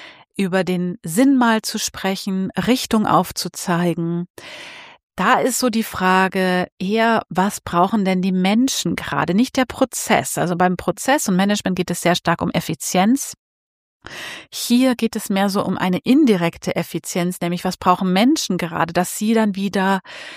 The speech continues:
ähm, effizient sein können.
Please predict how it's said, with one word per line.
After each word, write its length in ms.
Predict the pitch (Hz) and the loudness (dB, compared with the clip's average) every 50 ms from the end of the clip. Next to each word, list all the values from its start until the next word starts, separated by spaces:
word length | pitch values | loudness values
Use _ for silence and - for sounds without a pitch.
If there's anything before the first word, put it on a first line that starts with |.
| - - - _ _ _ - | -20 -20 -20 _ _ _ 2
ähm, 260 | - 202 202 185 - - | 4 4 4 4 2 0
effizient 1040 | - 196 - - - 202 185 - - - - 190 180 175 175 180 180 180 - - - - | -2 -2 -2 -2 -4 -4 -4 -4 -8 -6 -2 0 0 2 2 0 -2 -4 -6 -12 -14 -14
sein 520 | 175 160 - 185 185 180 175 170 170 175 - | -12 -4 -2 0 0 0 -2 -2 -4 -6 -6
können. 480 | - - - 208 196 180 - - 147 | -6 -2 0 2 2 2 -2 -6 -10